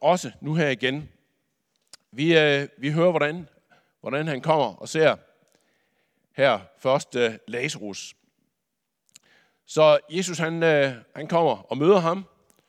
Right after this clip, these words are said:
og Lazarus, han vil gerne holde en, øh, en fest. Så, øh, så derfor får han organiseret en fest. Og, øh, så er det jo godt, at han har to søstre til at, til at hjælpe med det. Især den ene, Martha,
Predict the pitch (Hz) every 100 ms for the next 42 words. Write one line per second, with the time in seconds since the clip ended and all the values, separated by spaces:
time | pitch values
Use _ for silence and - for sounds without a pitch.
0 | _ _ _ _ 127 147 170 147 131 -
1 | - _ _ 131 156 139 143 151 135 147
2 | - 113 120 117 110 110 - 113 - 143
3 | - - - _ _ _ _ _ _ _
4 | _ _ _ _ - 151 147 147 143 139
5 | 139 - - 156 185 165 180 170 139 143
6 | 139 135 131 135 190 175 123 - 180 -
7 | - - _ _ _ _ _ _ _ _
8 | _ _ - 131 135 139 131 127 180 151
9 | 120 165 175 127 117 131 165 131 113 -
10 | 165 120 175 185 110 110 156 143 117 101
11 | 92 - 151 123 156 - 117 170 202 _
12 | _ _ _ _ - 147 147 113 135 202
13 | 208 - _ 120 151 185 123